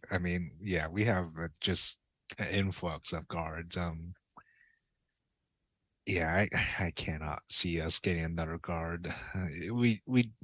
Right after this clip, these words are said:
just need another forward of some sorts, in my opinion. Um, coming off the bench maybe for now, um, until we find out what Harrison Barnes will be doing. So, yeah, that's,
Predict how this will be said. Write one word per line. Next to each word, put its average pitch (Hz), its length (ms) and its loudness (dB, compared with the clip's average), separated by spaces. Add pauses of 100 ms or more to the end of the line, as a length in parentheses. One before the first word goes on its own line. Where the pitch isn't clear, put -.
(140)
just - 280 4
need 92 240 4
another 85 800 0
forward 82 680 -6
of 87 140 -4
some 90 220 0
sorts, 87 360 0
in 92 180 -4
my 87 160 2
opinion. 95 600 0 (1000)
Um, 80 460 -2 (160)
coming 98 260 4
off 90 200 4
the 90 100 -2
bench 87 400 0
maybe 95 480 4 (140)
for - 160 0
now, 101 580 2
um, 80 460 -2
until 85 640 0
we 87 140 -2
find 90 320 0
out 82 160 0
what 80 200 -4 (360)
Harrison 85 420 -2
Barnes 82 600 -2
will 85 120 -4
be 87 200 -4
doing. 90 380 -2
So, 80 440 -4 (840)
yeah, 80 140 -2
that's, - 340 4